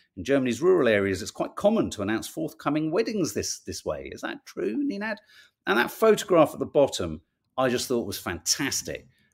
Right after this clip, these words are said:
That dog is clearly competing to play in goal in the, uh, World Cup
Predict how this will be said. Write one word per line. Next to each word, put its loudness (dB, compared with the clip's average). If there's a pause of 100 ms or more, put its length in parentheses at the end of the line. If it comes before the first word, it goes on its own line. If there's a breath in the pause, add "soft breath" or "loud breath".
(180)
That 4
dog 6
is -4
clearly 2
competing -4
to -10
play -2
in 2
goal 2 (400)
in -4
the, -4
uh, -2
World -2
Cup -12